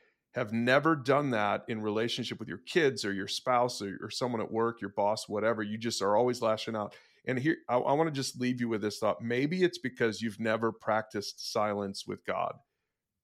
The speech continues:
Maybe it's because, you know, Jesus himself, he spent so much time,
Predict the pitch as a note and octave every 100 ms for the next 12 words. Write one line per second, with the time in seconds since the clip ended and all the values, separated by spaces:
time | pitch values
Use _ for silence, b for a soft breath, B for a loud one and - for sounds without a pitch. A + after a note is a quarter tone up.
0 | _ - B2 D3 F#3 E3+ - D3 - A#2+
1 | G#2+ C3+ C3 A#2 B2+ E3 D#3+ B2+ A#2+ -
2 | A#2 A#2 G#2 b b b b _ _ -
3 | D#3 F3 C#3 - - C#3 D#3 C3+ - -
4 | A#2+ A2 G2 G2